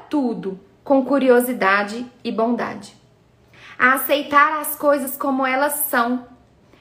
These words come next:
mas não ser passiva diante delas. Aprendi que o melhor é olhar de frente para os meus pensamentos e medos e entender o que está por trás deles.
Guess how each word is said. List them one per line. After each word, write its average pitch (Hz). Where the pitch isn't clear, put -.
mas 254
não 285
ser 285
passiva 320
diante 196
delas. -
Aprendi 254
que -
o 302
melhor 254
é 226
olhar 226
de 247
frente 254
para 254
os 247
meus 220
pensamentos 220
e 220
medos 196
e 277
entender 311
o 311
que 320
está 320
por -
trás 311
deles. 196